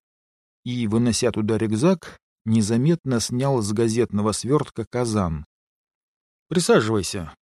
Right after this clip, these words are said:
сказал я, кивая ему на кресло. «Что пить будем?» «Я сам, понимаешь, на службе», покрутил головой Кныш. «Ты тоже присядь. Я хоть надолго тебя не задержу,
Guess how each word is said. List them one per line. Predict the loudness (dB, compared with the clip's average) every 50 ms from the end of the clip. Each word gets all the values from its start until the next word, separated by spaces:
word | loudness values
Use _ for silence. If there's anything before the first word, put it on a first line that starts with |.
| _ _
сказал | -20 -8 -6 -4 0 2 2 2
я, | 2 2 2 2 2
кивая | 0 -2 -2 0 0 0
ему | 0 0 -2 -2 0 0 2
на | 0 0 -2
кресло. | -2 -4 -4 -4 -4 -6 -8 -10 -10 -12 -16 -18 _ _ _ _ _ _ _ _ _ _ _ _ _ _ _ _
«Что | -14 -6 -4 -4
пить | 0 2 2 2 4
будем?» | 4 4 4 4 6 6 6 6 4 2 -4 _ _ _ _ _ _ _ _ _ _ _ _ _ _ _ _ _ _ _ _ _ _ _ 2
«Я | 4 4 6
сам, | 6 6 6 6 6
понимаешь, | 6 6 6 8 8 8 6 6 4 4 4
на | 4 4
службе», | 4 2 2 2 2 2 2 0 -2 -2 -2 -6 -10 _ _ _ _ _ _
покрутил | -10 -8 -8 -8 -4 -2 0 0 2
головой | 4 4 4 4 4 2 0
Кныш. | 0 -2 -2 -2 -4 -8 -12 _ _ _ _ _ _ _ _ _ _
«Ты | -4 -2
тоже | 2 4 4 4 4 2
присядь. | 0 0 0 0 0 0 0 0 0 -2 -8 -18 _ _ _ _ _ _ _ _ _ _ _ _ _ _ _
Я | 0 0 2 4
хоть | 4 4 6
надолго | 6 6 6 6 6 6 6 4 4
тебя | 4 4 6 6
не | 8 8 6
задержу, | 6 4 4 4 4 4 4 2 0 0 0 -2